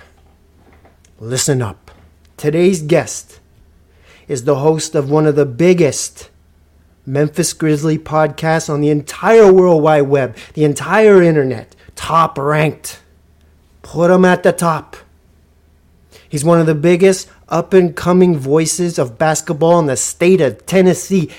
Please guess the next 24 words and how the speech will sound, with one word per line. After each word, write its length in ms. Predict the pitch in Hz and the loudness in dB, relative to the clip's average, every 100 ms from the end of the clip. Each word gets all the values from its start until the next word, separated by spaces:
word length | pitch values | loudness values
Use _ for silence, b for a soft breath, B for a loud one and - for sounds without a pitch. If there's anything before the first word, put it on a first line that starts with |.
| B | B
The 160 | 170 160 | -8 -4
entire 580 | 160 151 - 202 220 190 | -6 -8 -8 -2 0 -2
state 720 | - - - 233 208 - - _ _ - | -6 -12 -2 -2 -2 -8 -20 _ _ -4
knows 320 | 151 156 131 | 0 0 0
this 180 | 147 143 | -4 -2
man's 320 | 147 151 143 | 0 0 0
voice. 500 | 131 160 151 - - _ B B B | 0 0 0 -2 -14 _ B B B
And 120 | 127 | -10
soon, 640 | - - 175 190 202 214 208 B B | -10 -2 2 4 2 -2 -6 B B
E 140 | 139 131 | -8 -6
S 140 | 120 | -6
P 200 | - 131 139 | -10 -6 -2
N, 360 | 170 185 185 B B | 0 0 -2 B B
soon, 580 | - - 170 196 196 185 | -14 -2 2 2 0 -4
T 260 | - 160 | -6 -2
N 140 | 139 127 | -2 -2
T, 260 | 185 190 | -2 0
and 100 | 151 | -2
soon, 380 | 131 - 196 196 | -4 -2 0 0
Canada 480 | 190 160 185 196 165 | -4 -4 -2 0 0
will 180 | 143 147 | 0 2
know 200 | 147 143 | 2 2
this 180 | 135 - | -2 -6
voice. 560 | 139 117 - - - | -8 -8 -10 -18 -20